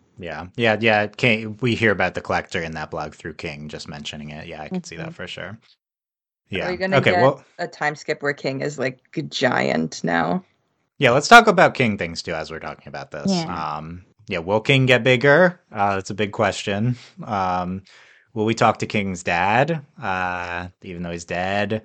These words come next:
Speaker 3: <laughs>
Speaker 1: And then, so this also ties in the question, who's the figure in the in-between in the beginning of the second special?
Speaker 3: Oh
Speaker 1: who's
Speaker 3: my
Speaker 1: briefly
Speaker 3: God, I
Speaker 1: sees,
Speaker 3: completely
Speaker 1: uh,
Speaker 3: forgot about
Speaker 1: fig-,
Speaker 3: that.
Speaker 1: a golden figure. We, we zoomed in and it appears to be either a Titan or a Titan Trapper.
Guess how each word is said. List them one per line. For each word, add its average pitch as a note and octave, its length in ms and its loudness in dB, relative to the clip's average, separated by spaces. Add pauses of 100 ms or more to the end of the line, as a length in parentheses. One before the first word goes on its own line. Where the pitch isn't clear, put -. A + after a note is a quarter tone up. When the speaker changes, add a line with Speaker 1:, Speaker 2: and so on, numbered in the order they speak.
(100)
Speaker 3:
<laughs> A#3+ 80 4 (240)
Speaker 1:
And D3 140 4
then, D3+ 260 6 (360)
so F3 200 2
this F3 240 2
also F3 260 6
ties D3+ 300 6
in D3+ 60 0
the C#3+ 80 0
question, C3+ 360 0
who's A#2 360 -4
the B2 100 0
figure A2+ 420 -2
in F#2 200 -8
the G#2 100 -2
in-between G#2 560 0
in F2+ 80 -8
the F2+ 80 -8
beginning E2+ 340 -10
of D#2+ 60 -16
the E2+ 80 -14
second F#2 300 -6
special? F2 520 -8
Speaker 3:
Oh G#3 240 2
Speaker 1:
who's F#3+ 80 0
Speaker 3:
my F3+ 220 -4
Speaker 1:
briefly E3 220 -6
Speaker 3:
God, D#3+ 240 4
I D#3 40 -2
Speaker 1:
sees, F2+ 440 -6
Speaker 3:
completely F2+ 120 -8
Speaker 1:
uh, E2 100 -6
Speaker 3:
forgot E2 120 -6
about E2 120 -8
Speaker 1:
fig-, F2 140 -6
Speaker 3:
that. E2+ 220 -6
Speaker 1:
a - 40 -8
golden E2+ 300 -8
figure. C3+ 640 4 (360)
We, G#2 220 -4
we G2+ 180 -8
zoomed G2 340 -6
in A#2+ 220 2
and G2+ 100 -2
it F2+ 80 -6
appears F2+ 300 -8
to - 60 -20
be E2+ 160 -10
either D#2+ 180 -12
a D#2 60 -14
Titan G#2+ 440 -4
or F2+ 140 -10
a E2+ 40 -10
Titan E2 280 -12
Trapper. G#2+ 640 0